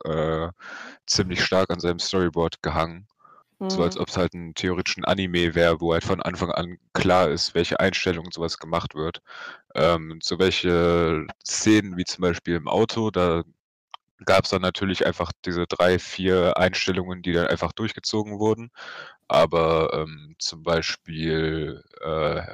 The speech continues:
Speaker 1: Herr Kevin mit der Tochter von Park, ähm, die Szenen, wenn die alleine sind, wo, äh, gab's immer nur in einer Einstellung und wenn der Take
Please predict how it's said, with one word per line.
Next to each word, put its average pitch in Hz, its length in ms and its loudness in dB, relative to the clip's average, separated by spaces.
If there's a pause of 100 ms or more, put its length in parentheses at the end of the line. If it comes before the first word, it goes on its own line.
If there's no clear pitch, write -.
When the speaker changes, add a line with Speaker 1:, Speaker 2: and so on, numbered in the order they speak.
(120)
Speaker 1:
Herr 82 240 0
Kevin 101 800 -2
mit - 320 -8
der - 140 2 (180)
Tochter 104 480 0
von 95 280 -6
Park, 107 500 2 (680)
ähm, 82 600 2 (400)
die 107 120 0
Szenen, 107 540 2
wenn 90 140 0
die 95 120 4
alleine 92 340 6
sind, 85 360 -6
wo, 85 180 0
äh, 85 200 2
gab's - 440 -2
immer 85 220 -2
nur 82 120 -4
in 80 80 -6
einer - 360 -2
Einstellung 82 520 -4
und 73 320 -12
wenn 80 260 -6
der 80 120 2
Take - 360 0